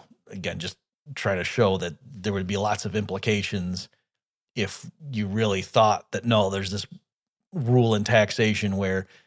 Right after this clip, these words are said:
if you don't have the money coming in, then clearly that can't possibly be income, 'cause how could you pay tax on it,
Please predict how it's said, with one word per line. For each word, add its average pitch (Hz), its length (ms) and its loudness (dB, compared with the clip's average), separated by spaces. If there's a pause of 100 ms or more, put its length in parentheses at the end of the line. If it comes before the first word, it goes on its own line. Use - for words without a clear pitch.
(220)
if 101 160 -10
you 107 80 -2
don't 110 240 2
have 101 220 2
the 98 100 0
money 101 540 2
coming 98 340 0
in, 92 340 -2 (580)
then 95 120 -4
clearly 104 320 0
that 95 180 -2
can't 110 240 -2
possibly 101 460 -2
be 95 140 -6
income, 107 400 -2
'cause 95 140 -6
how 104 120 0
could 104 140 -4
you 98 80 -4
pay 95 280 0
tax 104 380 0
on 85 140 -10
it, 60 100 -14